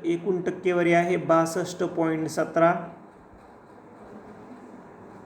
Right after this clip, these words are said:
होम रूल चळवळीचे संस्थापक कोण होते? तर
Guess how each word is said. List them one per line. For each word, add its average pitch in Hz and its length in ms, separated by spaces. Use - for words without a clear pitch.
होम 190 300
रूल 220 260
चळवळीचे 190 960
संस्थापक 180 600
कोण 202 360
होते? 160 500
तर 175 340